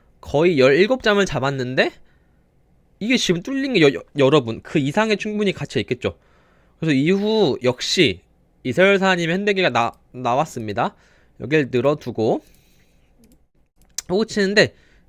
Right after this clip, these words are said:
일단 이 사활은 살 수가 없어요. 이거는 아무리 살려고 해도 그냥 여기만 이어줘도 살 수가 없는 모양이죠. 그래서 여기를 갖다 붙입니다. 느니까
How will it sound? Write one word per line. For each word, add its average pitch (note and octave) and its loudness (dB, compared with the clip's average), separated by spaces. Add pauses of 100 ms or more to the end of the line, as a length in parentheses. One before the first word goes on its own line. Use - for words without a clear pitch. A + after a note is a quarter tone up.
(160)
일단 G3 2
이 G3+ 2
사활은 C4 4
살 D4+ 2
수가 D4+ 4
없어요. B2 2 (580)
이거는 E3+ 0
아무리 D#3+ 0
살려고 G3 0
해도 D#3+ 0
그냥 B2+ -4
여기만 D3 -2
이어줘도 C#3 -2 (400)
살 G3+ -2
수가 A#3 0
없는 C#3 -2
모양이죠. D#3+ 0 (680)
그래서 G#3 -2 (1160)
여기를 E3 2
갖다 - -2
붙입니다. - -10 (720)
느니까 A#2+ 2